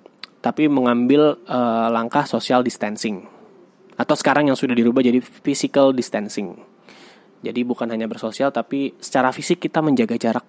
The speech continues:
antar sesama, eh, warga gitu kan, antar sesama masyarakat gitulah. Kita,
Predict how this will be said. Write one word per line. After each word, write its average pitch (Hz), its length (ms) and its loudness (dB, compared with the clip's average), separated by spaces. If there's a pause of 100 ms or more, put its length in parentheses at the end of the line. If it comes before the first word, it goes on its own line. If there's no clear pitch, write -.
(440)
antar 117 320 -4
sesama, 107 720 -4 (160)
eh, 101 460 -6 (1500)
warga 120 640 0 (240)
gitu 107 160 -8
kan, 110 160 -6
antar 113 240 -8
sesama 110 640 -4
masyarakat 113 560 -2
gitulah. 107 320 -2
Kita, 110 240 -4